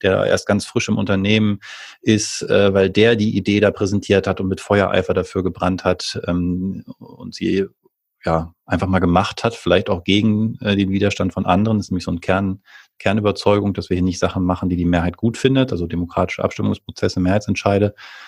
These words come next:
sondern die, wo eine kleine Gruppe aber wahnsinnig, ähm, motiviert ist, das zu tun.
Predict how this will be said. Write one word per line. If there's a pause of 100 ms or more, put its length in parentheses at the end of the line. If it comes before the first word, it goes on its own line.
(140)
sondern
die,
wo
eine
kleine
Gruppe
aber
wahnsinnig,
ähm,
motiviert
ist,
das
zu
tun.